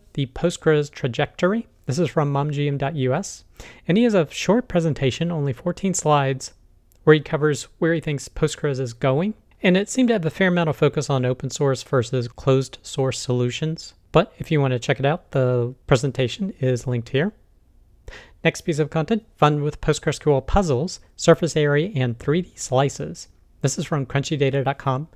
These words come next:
And this is continuing the Advent Code Challenge. This is day eighteen. So if you want to learn more about that, check out this blog post. Next piece of content, P G backrest differential versus incremental backups.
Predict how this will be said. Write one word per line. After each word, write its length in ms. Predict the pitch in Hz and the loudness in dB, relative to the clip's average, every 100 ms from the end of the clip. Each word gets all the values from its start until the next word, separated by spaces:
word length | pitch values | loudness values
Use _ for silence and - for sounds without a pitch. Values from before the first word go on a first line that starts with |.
| - - - - | -20 -20 -20 -6
And 140 | 156 151 | 0 2
this 160 | 151 | 2
is 280 | 165 139 - _ - | 0 -2 -6 _ 0
continuing 720 | 156 - 160 151 143 139 156 - | 0 2 2 2 0 0 -4 -4
the 220 | 160 143 - | 2 2 4
Advent 340 | 139 135 147 | 2 2 -4
Code 280 | - 147 143 | 0 0 2
Challenge. 540 | - 127 123 139 139 | -2 -2 -2 -4 -6
This 220 | - 120 127 | -6 -6 -4
is 100 | 120 | 0
day 240 | 135 131 | 0 2
eighteen. 680 | 151 147 - 185 139 127 175 - _ _ | -2 -6 -2 0 2 0 -4 -8 _ _
So 120 | - 135 | -2 -2
if 120 | - | 0
you 60 | |
want 120 | 135 127 | -2 -2
to 60 | |
learn 180 | 127 123 | 0 0
more 160 | 123 123 | 0 -2
about 240 | 123 120 | -2 -2
that, 260 | 175 - - | -2 -4 -8
check 180 | 131 | -6
out 120 | 123 127 | -4 -4
this 140 | 120 | -6
blog 260 | - 123 - | -6 -6 -2
post. 380 | 170 - - - _ _ _ _ _ _ - - - - | -2 -2 -12 -20 _ _ _ _ _ _ -20 -20 -16 -4
Next 180 | 160 - | -4 -2
piece 200 | 175 160 | -4 -2
of 80 | 143 | -2
content, 360 | 147 143 208 - _ _ - | -2 -2 -4 -4 _ _ -8
P 120 | 165 | -6
G 140 | 160 165 | -2 0
backrest 480 | 147 - 170 - | 0 2 0 0
differential 580 | - - 156 143 - 160 | -2 2 2 2 0 -2
versus 400 | 143 127 - 127 - | 0 -4 -4 -8 -2
incremental 480 | 139 147 143 139 120 | 0 0 0 -2 -2
backups. 600 | 123 120 190 - - | -4 -2 -2 -4 -16